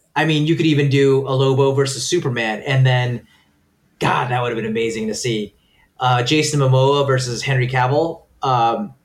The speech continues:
in a, like, upcoming Superman movie, or even, I don't know, like, what other movie there, there could be, but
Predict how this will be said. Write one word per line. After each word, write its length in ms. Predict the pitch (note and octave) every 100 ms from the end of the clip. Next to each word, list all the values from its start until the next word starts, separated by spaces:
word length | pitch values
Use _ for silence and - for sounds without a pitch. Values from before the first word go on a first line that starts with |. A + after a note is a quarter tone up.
| _ -
in 120 | C3+
a, 220 | B2+ A#2 A2
like, 160 | A#2
upcoming 380 | - B2+ D3 C3
Superman 460 | B2+ C#3+ D3 D3 D#3
movie, 240 | E3+ G#3+
or 220 | B3+ B3
even, 240 | G#3 D3 B2
I 100 | A#2
don't 100 | A2+
know, 160 | A2+
like, 220 | A2 A#2 B2+
what 120 | B2
other 200 | A#2+ A2
movie 280 | A#2 A2+ A2+
there, 280 | A2 G2+ -
there 120 | A2+
could 160 | C3
be, 100 | C3
but 280 | C#3+ - -